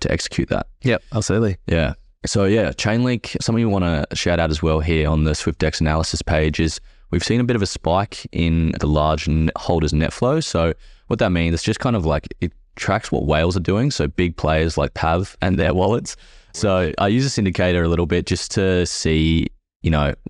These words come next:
Speaker 1: what the big players are doing. And usually a, a big spike in what the whales are doing is correlated by a bit of a spike in the price as well.
Speaker 2: Yeah, cool.
Speaker 1: Not all the time, but it's just something I like to add into my sort of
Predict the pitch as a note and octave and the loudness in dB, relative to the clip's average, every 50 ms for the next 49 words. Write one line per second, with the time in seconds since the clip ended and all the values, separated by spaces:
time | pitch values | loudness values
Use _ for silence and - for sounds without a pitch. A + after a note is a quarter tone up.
0 | - - G2 F#2+ - - E2 F2 F2 E2 - E2+ D#2+ D#2+ D#2+ D#2+ D2+ - D#2 D#2+ | -4 -2 -2 0 0 0 0 0 0 0 0 0 0 0 0 0 0 0 0 2
1 | D#2+ D#2 D#2+ D#2+ D#2+ - - F#2+ F#2 G2+ A2 A2+ B2 C3 B2+ B2 A#2+ A2+ G2+ F#2+ | 2 2 2 0 0 0 0 0 2 2 2 2 2 2 2 2 2 2 2 2
2 | F2 - E2 D#2 D#2+ F2+ E2 - - - F2 E2 D#2+ D#2+ E2 - - - - - | 2 0 0 0 0 -2 -2 -2 -4 -2 0 2 2 2 0 -2 -6 -10 -6 -2
3 | - D#2+ D#2+ D#2+ D#2 D2 D2+ D2 - D#2 D2+ D#2 E2 F2+ F#2+ G2 F#2 - G2+ G#2+ | 0 2 2 4 4 2 2 2 2 2 2 2 2 2 2 0 0 0 0 0
4 | A#2 C3+ C#3+ B2 - - A#1 D#2+ D#2+ - - F2+ E2+ D#2+ E2 D#2+ D#2 D#2 C#2+ - | 0 0 0 0 -2 0 -2 -2 -2 -2 0 0 2 2 2 2 2 0 0 0
5 | D2+ D2 C#2+ C#2+ D2 - D#2+ D#2 D#2 - - - D#2+ D#2 D2 C#2+ - - - - | 0 2 2 0 0 0 0 0 0 -2 -2 -2 0 0 0 -2 -4 -6 -4 -2
6 | D#2 D#2 D2+ D2 D2 E2 - - - - _ _ - E2+ E2+ - - E2+ D#2+ - | 0 2 2 2 2 0 -2 -6 -16 -20 _ _ -4 -4 -2 0 2 0 0 0
7 | F2 D#2 D2 D#2 D#2+ G2 D3+ F#3+ - - - - - - A#2+ - - A2 A#2+ C3 | 0 -2 0 0 0 0 0 -2 -6 -10 -14 -8 -4 -4 -4 -2 0 0 0 2
8 | B2+ B2+ C3 B2 - A2+ A2+ - B2+ C#3+ E3+ E3 A2+ G2 F#2 - - - E2+ D2+ | 2 2 0 0 0 -2 -2 0 0 0 0 2 0 0 0 -2 -4 -2 -2 -2
9 | F#2 - - - - - A2+ A2+ A2 F#2+ F2+ F2+ F2 - - C#2+ D2+ D2+ D#2 D#2+ | -2 -2 -6 -6 -2 0 0 2 2 2 0 0 0 0 0 2 2 2 2 0
10 | D#2+ - - E2+ E2 D#2 D2+ D2+ D2+ D2+ D2+ D2 - - - D2+ D#2 D2 | 0 0 0 0 2 2 2 2 2 0 0 -2 -4 -4 -2 -2 -2 -2